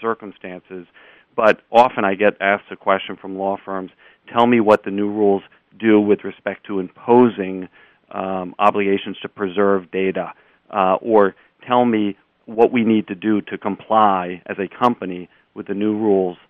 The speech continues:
um, of civil procedure." And the answer is, um, you're asking the wrong question. The rules don't require you to do that.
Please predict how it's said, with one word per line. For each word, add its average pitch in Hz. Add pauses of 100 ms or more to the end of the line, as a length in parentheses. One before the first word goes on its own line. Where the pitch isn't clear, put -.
(300)
um, 90
of 92 (100)
civil 95
procedure." 95 (360)
And 107
the 107
answer 104
is, 92 (240)
um, 95
you're 104
asking 101
the 92
wrong 95
question. 101
The 90
rules 104
don't 104
require 104
you 95
to -
do 117
that. 92